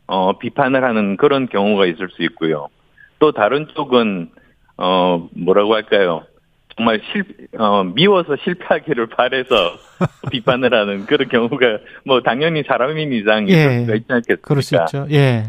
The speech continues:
Speaker 1: 어, 그래서 사실은, 어, 성공하기를 바라는 애정어린 조언 같으면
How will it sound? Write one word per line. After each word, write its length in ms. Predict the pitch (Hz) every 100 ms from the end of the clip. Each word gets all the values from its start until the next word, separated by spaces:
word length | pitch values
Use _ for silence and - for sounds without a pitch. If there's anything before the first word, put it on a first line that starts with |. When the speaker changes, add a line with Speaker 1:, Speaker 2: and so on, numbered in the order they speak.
| 113
Speaker 1:
어, 240 | 104 104
그래서 540 | 107 160 147 151 127 101
사실은, 640 | 117 135 156 156 143 110 - - _ _
어, 280 | - 95 101 -
성공하기를 800 | 170 170 208 226 220 196 143 123
바라는 520 | - 127 139 139 127 110
애정어린 560 | 104 127 170 202 196
조언 300 | 165 104 107
같으면 720 | 117 123 - 135 117 107 101